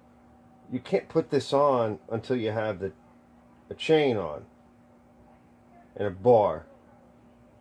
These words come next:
But I think what we're going to do is we're gonna put it on anyway,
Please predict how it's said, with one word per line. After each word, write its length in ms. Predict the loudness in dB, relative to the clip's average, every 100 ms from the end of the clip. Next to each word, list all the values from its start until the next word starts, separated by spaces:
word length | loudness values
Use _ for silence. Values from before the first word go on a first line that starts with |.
| -20 -20 _ _ _ _ _ -20 _ -20 -20 -20 -20 -20 -20 -20 -20 0
But 640 | 4 6 4 2 0 -4 -14 -20 -20 -20 -20 -20 -20 -14 -8
I 80 | -6
think 340 | -2 -2 -2
what 140 | -6
we're 80 | -4
going 280 | -4 -4 -4
to 100 | -8
do 500 | -8 -4 0 -2 -4 -14 -20 -20 -20 -20 _ -20 -16
is 120 | -12 -6
we're 100 | -2
gonna 180 | -2
put 240 | -2 -2 -2
it 100 | 0
on 340 | 2 2 0
anyway, 580 | -2 -4 -4 -4 -6